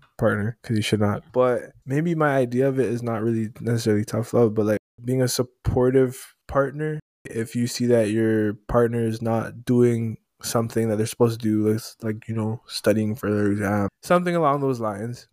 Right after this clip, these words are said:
you should be assertive and let them know, like, they should be doing what they need to be doing.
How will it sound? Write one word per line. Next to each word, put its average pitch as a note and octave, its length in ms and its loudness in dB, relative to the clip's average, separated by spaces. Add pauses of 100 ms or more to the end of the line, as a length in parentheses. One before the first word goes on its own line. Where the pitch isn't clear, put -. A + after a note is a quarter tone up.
(260)
you B2 300 2
should C#3+ 280 2 (100)
be E3 160 2
assertive C#3+ 520 2
and B2+ 100 -2
let B2 120 -2
them B2 120 -4
know, A#2 140 0
like, G#2+ 200 -2
they A2 100 -2
should G#2+ 280 -2
be G#2 120 0
doing G2 340 2
what G2 140 0
they F#2+ 120 -2
need F#2 200 -4
to - 80 -8
be F#2+ 140 -6
doing. - 440 -12